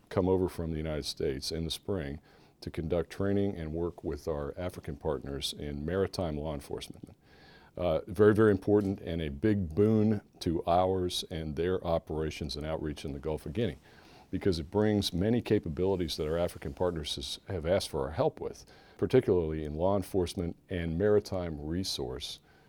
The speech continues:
These three exercises in the Coast Guard cutter not only highlight our common goal of enhancing maritime security,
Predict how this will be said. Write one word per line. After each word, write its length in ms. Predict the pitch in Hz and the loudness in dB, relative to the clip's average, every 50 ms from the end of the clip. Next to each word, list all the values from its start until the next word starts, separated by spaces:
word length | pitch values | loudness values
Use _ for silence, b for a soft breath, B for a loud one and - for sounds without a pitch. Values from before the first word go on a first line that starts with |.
| b b 80 | b b 2
These 240 | 110 120 127 - | 4 6 6 4
three 240 | - 131 123 117 113 | 4 6 8 10 10
exercises 640 | 117 - - 107 - - 113 107 101 95 95 87 87 | 10 8 6 2 2 6 6 6 6 4 2 0 -4
in 40 | |
the 60 | 80 78 | -4 -2
Coast 280 | - 101 104 - - | 0 0 0 0 0
Guard 240 | 92 80 69 67 - | -2 -2 -2 -4 -4
cutter 260 | - 80 76 76 73 | -6 -4 -4 -2 -4
not 160 | 71 82 80 | -4 -4 -4
only 220 | 82 82 82 78 71 | -4 -4 -4 -4 -4
highlight 400 | 76 87 82 82 82 73 69 71 | -4 -4 -2 -2 -2 -2 -4 -4
our 100 | 67 62 | -6 -8
common 400 | - - 90 85 78 73 69 67 | -8 -8 -8 -6 -6 -8 -8 -8
goal 420 | 67 71 76 78 78 78 78 - - | -6 -4 -4 -2 -2 -2 -2 -4 -6
of 200 | 71 67 - 67 | -8 -10 -10 -12
enhancing 500 | 64 - 82 82 80 76 - 76 71 71 | -10 -8 -6 -6 -6 -6 -6 -6 -6 -6
maritime 420 | 73 71 65 - - 78 65 64 | -6 -6 -8 -8 -8 -8 -8 -8
security, 540 | - - - - - 113 104 76 65 69 | -10 -12 -8 -6 -2 -2 -2 -2 -4 -8